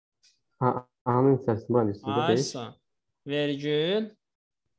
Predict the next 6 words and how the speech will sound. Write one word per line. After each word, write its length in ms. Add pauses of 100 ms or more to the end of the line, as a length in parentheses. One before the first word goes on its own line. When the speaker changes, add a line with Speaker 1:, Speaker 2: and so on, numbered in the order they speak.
(120)
Speaker 2:
Məsəl 380
üçün, 180 (380)
e, 160 (300)
tutaq 260
ki, 160
yeddi. 340